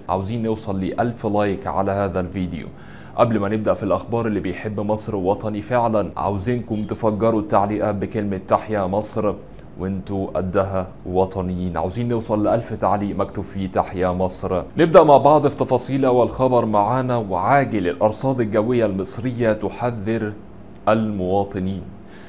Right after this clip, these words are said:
حذرت الهيئة العامة للأرصاد الجوية في مصر من ارتفاع درجات الحرارة بكافة الأنحاء، حيث تصل الموجة الحارة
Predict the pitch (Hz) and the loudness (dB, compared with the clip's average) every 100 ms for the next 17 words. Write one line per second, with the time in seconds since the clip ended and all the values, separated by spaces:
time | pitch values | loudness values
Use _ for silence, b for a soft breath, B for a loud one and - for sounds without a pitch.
0 | B B B - 123 127 165 151 123 110 | B B B 4 4 6 2 4 2 4
1 | 117 110 107 98 120 113 107 98 95 101 | 4 4 6 6 4 2 0 0 0 0
2 | 117 110 101 101 110 113 104 107 98 101 | -2 0 0 0 2 2 0 0 -2 -2
3 | 117 - 107 101 98 98 101 120 113 104 | -6 -4 -2 -2 -2 -2 -2 2 4 4
4 | 104 104 101 113 113 104 - 107 110 110 | 2 2 2 0 0 -4 -4 2 4 4
5 | 104 101 98 123 123 - 110 101 - 101 | 2 0 0 0 0 -2 0 0 2 -4
6 | 98 104 98 - - - B B B B | -2 0 0 -2 -16 -18 B B B B
7 | - 87 92 110 101 135 135 123 110 80 | 0 0 2 -2 2 2 2 -2 -2 0
8 | 95 110 101 104 - 113 120 117 120 147 | 0 2 2 2 0 2 2 2 0 -2